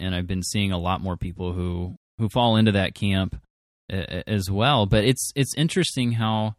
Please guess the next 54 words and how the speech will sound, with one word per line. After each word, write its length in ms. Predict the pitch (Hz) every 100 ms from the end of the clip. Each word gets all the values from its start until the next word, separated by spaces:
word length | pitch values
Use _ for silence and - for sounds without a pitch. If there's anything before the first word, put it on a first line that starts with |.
| _
we 120 | 127
spend 220 | 131 180 165
so 140 | 190
much 220 | 202 190 -
time 260 | 143 139
on 160 | 131 113
screens 560 | - - 131 147 131 110
that 120 | 110
at 120 | 110
some 240 | - 139 143
point 200 | 120 107
you 60 |
have 120 | 110 -
to 80 |
get 140 | 98 104
away 220 | 95 95
from 260 | 113 101 92
'em. 200 | 104 117
I 80 | 117
mean, 180 | 131 135
a-, 180 | 131 127
another 360 | 147 143 151 143
way 160 | 123
that 220 | 120 107 - -
I've 180 | 107 101
seen 200 | - 117
this 160 | 113
come 200 | - 104
out 220 | 101 135 113
is, 260 | 95 - - -
you 60 |
know, 160 | 92 90
to 100 | -
use 200 | 107 110
the 100 | 104
millennial 500 | 95 98 120 139 101
term, 280 | 98 104 123 - _ 95 -
you 60 |
know, 60 | 110
there 120 | 135
are 20 |
a 60 | 135
large 340 | 127 147 131
number 280 | 127 120 110
of 80 | 101
millennials 640 | 104 107 156 135 113 120
who 180 | 117 107
are 360 | 104 98 98 107
purchasing, 1000 | - 165 175 165 143 139 131 123 120 113 - _ -
like, 160 | 92
coaching 480 | - - 117 - 175
sessions 580 | 165 160 156 175 165 151
and 480 | 104 98 95 95 92 - - _
one-on-one 840 | - 107 123 127 117 110 110 110 110